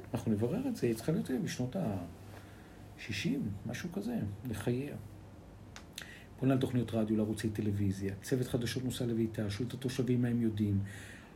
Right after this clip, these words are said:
ההופעות בתקשורת מתחילות לגבות מחיר ממערכות היחסים שלה בכפר הולדתה, כי היא עושה אאוטינג לסיפור שהוא סיפור די קודר.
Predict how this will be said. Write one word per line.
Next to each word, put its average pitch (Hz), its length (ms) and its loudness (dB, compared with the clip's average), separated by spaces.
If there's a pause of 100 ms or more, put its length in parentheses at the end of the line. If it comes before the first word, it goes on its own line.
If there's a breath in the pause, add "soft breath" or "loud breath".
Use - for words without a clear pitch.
ההופעות 135 300 8
בתקשורת 147 380 6
מתחילות 131 320 8
לגבות 127 320 6
מחיר 131 460 8
ממערכות 104 440 6
היחסים 113 340 0
שלה 113 140 2
בכפר 104 240 0
הולדתה, 120 500 2
כי - 120 -2
היא 87 40 0
עושה 90 240 -2
אאוטינג 123 360 4
לסיפור 104 420 0
שהוא 113 180 -4
סיפור 113 340 -4
די 113 180 4
קודר. 127 400 4